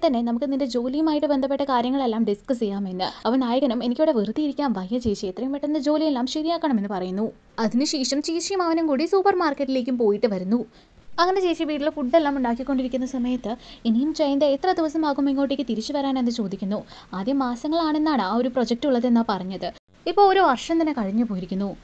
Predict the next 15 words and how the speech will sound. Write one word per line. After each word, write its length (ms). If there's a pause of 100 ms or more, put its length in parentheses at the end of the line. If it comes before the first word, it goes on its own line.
ഒറ്റയ്ക്കിരിക്കുമ്പോൾ 640
ഷെർലോക്കിനോട് 600
ഞാൻ 140
സംസാരിക്കും. 600 (220)
ഈ 60
ഷെർലോക്ക് 460
ഉണ്ടല്ലോ, 340 (240)
അവനാണെങ്കിൽ 460
വീട്ടിൽ 260
വെച്ച 200
ഭക്ഷണം 540
അത് 240
തിരിഞ്ഞു 280
പോലും 240
നോക്കത്തില്ല. 600